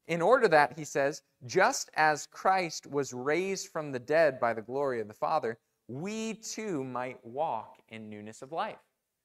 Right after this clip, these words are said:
So we have the spiritual resurrection life that, that Christ has accomplished for us because we're united to him. Um,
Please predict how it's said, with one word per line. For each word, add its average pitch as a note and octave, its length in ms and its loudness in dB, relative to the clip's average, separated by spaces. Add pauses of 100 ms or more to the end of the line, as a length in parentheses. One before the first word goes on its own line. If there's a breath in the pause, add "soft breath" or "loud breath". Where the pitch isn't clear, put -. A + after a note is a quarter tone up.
(300)
So E3+ 140 -2
we F3 680 -6
have D3 300 0
the C3 80 -6
spiritual D#3+ 720 -6
resurrection C#3+ 840 -2
life B2 400 -8
that, A2+ 160 -6 (220)
that A#2+ 180 -10
Christ - 400 -6
has A2+ 100 -18
accomplished D3 460 -10
for A2+ 100 -10
us G#2+ 160 -16
because B2 240 -20
we're C3 140 -8
united A2 480 -10
to E2+ 60 -20
him. - 120 -20 (1700)
Um, D#3 280 2